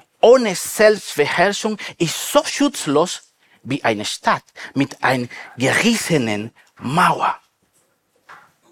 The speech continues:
In der Antike war eine Stadt, die keine Mauer hatte, eine völlig unsichere Stadt.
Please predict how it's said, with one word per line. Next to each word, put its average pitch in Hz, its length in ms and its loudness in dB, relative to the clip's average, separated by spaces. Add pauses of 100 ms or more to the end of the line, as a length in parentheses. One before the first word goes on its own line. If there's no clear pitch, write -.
(520)
In 135 120 0
der 135 140 6
Antike 143 480 -2
war 147 320 4 (880)
eine 127 220 0
Stadt, - 420 2
die 135 80 -6
keine 127 420 2
Mauer 123 580 4
hatte, 143 420 2 (520)
eine 123 360 2
völlig 175 600 -2
unsichere 123 680 -4
Stadt. - 420 -6